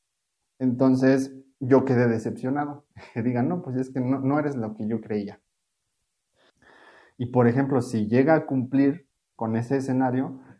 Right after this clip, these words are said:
como se tenía un objetivo previo, o sea, como que se cumple y ya es así de, "Pues, ¿y ahora qué?". O sea, ya se cumplió.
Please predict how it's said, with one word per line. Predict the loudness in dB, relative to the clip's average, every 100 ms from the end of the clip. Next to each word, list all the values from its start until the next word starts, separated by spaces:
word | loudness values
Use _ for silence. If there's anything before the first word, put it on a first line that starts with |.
| _ _ _ _
como | 4 6
se | 6 6
tenía | 6 6 6
un | 4
objetivo | 2 2 0 2 2 2
previo, | 2 2 2 2
o |
sea, | -2 -4
como | -4
que | -6 -6
se | -6
cumple | -2 -2 0 -2 -2
y | 0
ya | 2 2
es |
así | 0 -4 -4
de, | -2 -2 -4
"Pues, | -10 -6
¿y |
ahora | 0 0 0
qué?". | -4 -8 -8
O | -12
sea, | -6
ya | -6
se | -6 -10
cumplió. | -6 -4 0 0 0 -2